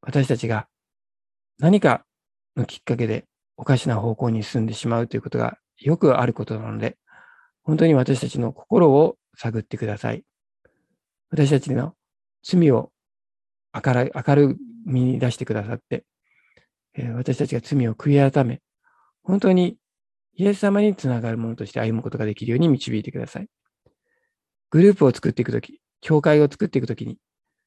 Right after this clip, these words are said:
イエス様につながるグループが作られていきますように、神様の、お、導きを置いてください。神様、この、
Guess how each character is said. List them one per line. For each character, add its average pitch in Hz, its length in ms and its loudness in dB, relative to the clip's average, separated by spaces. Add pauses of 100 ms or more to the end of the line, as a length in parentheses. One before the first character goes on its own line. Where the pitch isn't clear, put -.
(340)
イ 196 100 4
エ 220 80 4
ス 214 40 -6
様 214 220 2
に 214 140 2
つ - 120 -8
な 151 100 2
が 143 120 2
る 135 80 2
グ 135 100 -2
ル 127 120 0
ー - 20 -8
プ - 100 -12
が 110 160 -8 (500)
作 - 200 -8
ら 117 100 -2
れ 107 80 -6
て 113 80 -8
い - 20 -8
き - 120 -10
ま 113 100 -4
す - 120 -12
よ 110 60 -8
う 110 40 -12
に、 139 100 -16 (540)
神 113 180 -4
様 110 200 -6
の、 156 240 2 (520)
お、 117 340 -8
導 120 380 -8
き 208 100 -2
を 190 80 4
置 120 100 4
い - 20 -6
て - 80 -10
く - 80 -10
だ 120 100 -10
さ - 120 -14
い。 - 80 -16 (600)
神 156 160 -4
様、 127 200 -2
こ 131 100 -2
の、 131 240 0